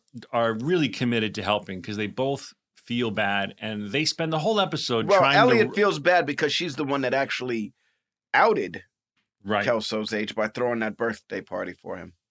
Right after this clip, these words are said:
Speaker 1: Right. And they are gonna team up because they, they, they feel really bad, and they're gonna try and rally. The problem with trying to rally everyone is that everybody hates him. He's,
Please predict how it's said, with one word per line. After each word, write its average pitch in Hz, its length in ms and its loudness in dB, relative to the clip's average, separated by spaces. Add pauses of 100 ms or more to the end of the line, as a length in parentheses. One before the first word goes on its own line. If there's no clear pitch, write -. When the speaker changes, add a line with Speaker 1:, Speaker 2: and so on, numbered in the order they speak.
(120)
Speaker 1:
Right. 101 380 -4 (500)
And 110 520 -4
they 120 260 -2
are 131 100 0
gonna 113 220 -2
team 175 380 0
up 95 160 -2 (120)
because 113 380 -4
they, 107 320 -2 (140)
they, 113 380 -6
they 117 140 -4
feel 165 320 -2
really 123 220 0
bad, 104 560 2
and 107 260 -6
they're 113 100 -2
gonna 113 260 -4
try 180 260 0
and 143 160 0
rally. 131 340 2
The 101 100 -10
problem 220 340 0
with 143 120 -2
trying 180 200 -2
to 120 80 0
rally 151 400 0
everyone 107 300 -2
is 107 160 -4
that - 180 -8
everybody 156 420 -2
hates 202 340 -6
him. 98 160 -8
He's, 123 400 -8